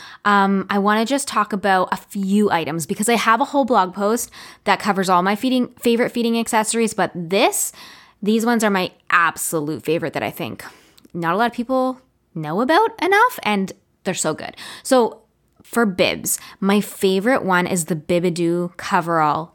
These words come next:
Bibs. They are full long sleeve bibs. So none of these, like, sleeveless bibs that I don't even understand how people still <laughs> consider them to be, like,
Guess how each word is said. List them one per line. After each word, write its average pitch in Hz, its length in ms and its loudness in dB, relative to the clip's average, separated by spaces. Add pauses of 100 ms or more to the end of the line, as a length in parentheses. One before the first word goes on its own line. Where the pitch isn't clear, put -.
Bibs. 123 480 -2 (580)
They 202 520 2
are 185 300 2
full 240 480 0
long 185 280 2
sleeve 175 400 -2
bibs. 127 300 -2
So 175 380 2
none 196 260 2
of 233 100 0
these, 254 300 0
like, 226 220 0
sleeveless 240 560 0
bibs 220 320 2
that 196 80 -2
I 196 80 0
don't 190 240 2
even 220 160 0
understand 208 540 -2
how 165 400 0 (680)
people 190 260 -2
still 180 220 -2
<laughs> 202 100 -4
consider 208 380 2
them 247 220 6
to 359 140 4
be, 226 220 2
like, 190 320 2